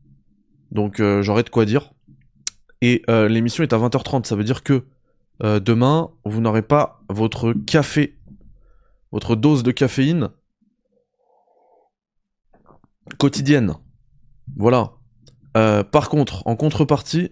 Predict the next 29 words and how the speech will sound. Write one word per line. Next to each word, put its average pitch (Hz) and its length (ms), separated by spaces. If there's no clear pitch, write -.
je 104 180
vous 123 80
propose 139 400
une 120 120
vidéo 123 280
montage 135 600
demain. 113 360
Euh, 104 240
alors, 98 200
j'ai 95 100
pas 131 120
commencé 127 340
le 123 60
montage, 120 460
donc 101 220
en 101 80
vrai, 113 320
je 98 100
devrais 101 240
pas 123 120
m'avancer, 117 360
mais 113 120
bon. 107 180
En 107 100
même 107 120
temps, 135 160
c'est 120 140
un 107 120
vlog, 107 380